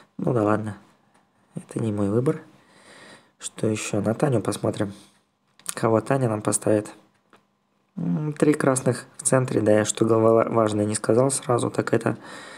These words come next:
э, синих-то нет у нас в турнире. Поэтому все стараются выставить красный центр, и это очень логично. Ну, а также Черепаха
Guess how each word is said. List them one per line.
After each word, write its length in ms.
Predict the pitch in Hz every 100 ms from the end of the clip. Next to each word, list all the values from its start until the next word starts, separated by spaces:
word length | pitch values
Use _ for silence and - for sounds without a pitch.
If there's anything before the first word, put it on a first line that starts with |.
| - - _
э, 120 | -
синих-то 480 | 113 - 120 98 -
нет 260 | 107 131 131
у 20 |
нас 160 | - -
в 40 |
турнире. 460 | - 117 110 107 95 - _ _ _ - - - - - - -
Поэтому 640 | 110 113 - 120 127 127 -
все 180 | -
стараются 500 | 120 117 117 117 -
выставить 360 | 120 117 120 120
красный 380 | - 113 - 107
центр, 380 | - 143 - 107
и 40 |
это 160 | 107 113
очень 200 | - 113
логично. 480 | 107 107 - 123 - _ _ _ _ _ _ - _ _ _ _ _ _ _ _ _ -
Ну, 120 | 170 156
а 60 |
также 320 | - 117 101
Черепаха 640 | 98 113 127 - 175 156